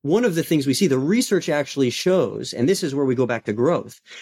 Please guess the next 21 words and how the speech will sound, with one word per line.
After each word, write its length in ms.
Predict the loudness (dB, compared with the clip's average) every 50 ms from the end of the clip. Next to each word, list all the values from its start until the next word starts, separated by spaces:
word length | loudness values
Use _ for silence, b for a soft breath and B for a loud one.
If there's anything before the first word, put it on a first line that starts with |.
| B B 0
The 100 | 2 2
research 460 | 4 4 2 2 0 0 0 0 -2
actually 320 | -2 -4 -2 0 0 0
shows 640 | 0 0 0 2 2 4 2 2 0 -2 -4 -6 -6
that 340 | -4 -2 -2 -2 -2 -4 -8 _ _ _ _ _ _ _ _ 0
people 220 | 2 2 2 2
might 200 | 2 0 0 -2
say, 220 | 0 0 2 4 4
"Okay, 240 | 2 2 2 2
what 320 | 2 2 2 2 0 0 -2
causes 500 | -4 -2 0 2 2 0 0 -2 -4 -2
burnout?" 380 | 0 0 0 0 0 -2 -2
Well, 320 | 0 0 2 2 0 -2 b b b b b _
it's 220 | 0 0 0 0 -2
being 300 | 0 2 2 2 2 2
overwhelmed 880 | 2 2 2 2 2 2 4 4 4 4 2 0 -2 -6 -10 -14 -14 _
or 120 | -6 -4 -2
something 320 | -2 -2 -2 0 0 0
like 160 | 0 0 0
that. 160 | 0 0 2
Or 260 | 2 2 2 2 0